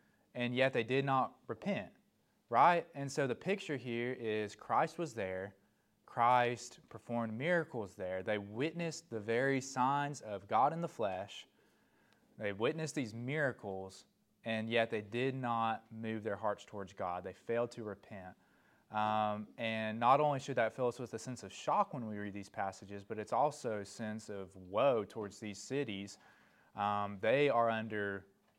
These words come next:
a special form of judgment because they, they haven't just, um, failed to recognize God as revealed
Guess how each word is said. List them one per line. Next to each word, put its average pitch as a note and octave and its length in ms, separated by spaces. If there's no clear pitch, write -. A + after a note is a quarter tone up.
a G#2+ 120
special C3 540
form E3+ 320
of C3 80
judgment G#2+ 440
because G#2 480
they, B2+ 520
they B2+ 220
haven't B2 420
just, G#2+ 760
um, G2+ 720
failed B2+ 380
to A#2+ 160
recognize A2 680
God G#2+ 360
as G2+ 180
revealed G#2 540